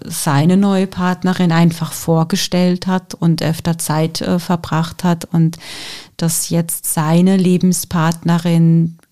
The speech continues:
bei ihm im Haus eingezogen ist, das ist jetzt, hat, hat jetzt erst stattgefunden. Ba-, das war jetzt so in unserer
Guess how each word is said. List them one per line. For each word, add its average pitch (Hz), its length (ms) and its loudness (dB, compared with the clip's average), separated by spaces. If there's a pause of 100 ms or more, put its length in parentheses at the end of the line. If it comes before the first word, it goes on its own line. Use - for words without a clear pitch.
(540)
bei 170 140 -2
ihm 185 280 4
im 160 300 4
Haus 160 400 0
eingezogen 170 720 2
ist, 165 240 -2
das 165 140 -4
ist - 180 -4
jetzt, 165 320 -4
hat, 156 240 -8 (220)
hat 165 240 -4
jetzt 170 240 -2
erst 165 240 0
stattgefunden. 160 840 0
Ba-, 151 200 -2
das 165 220 -2
war 156 100 2
jetzt 151 180 0
so 156 100 -2
in 156 80 0
unserer 165 420 2